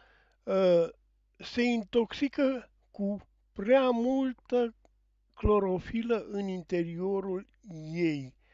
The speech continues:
Și atunci apare fenomenul de, ă,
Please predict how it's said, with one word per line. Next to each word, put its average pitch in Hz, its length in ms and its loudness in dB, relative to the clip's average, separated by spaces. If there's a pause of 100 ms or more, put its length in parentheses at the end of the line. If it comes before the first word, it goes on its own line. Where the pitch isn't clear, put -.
(220)
Și - 240 2
atunci 208 880 4 (340)
apare 190 640 4
fenomenul 190 840 0
de, 185 300 4 (800)
ă, 175 460 6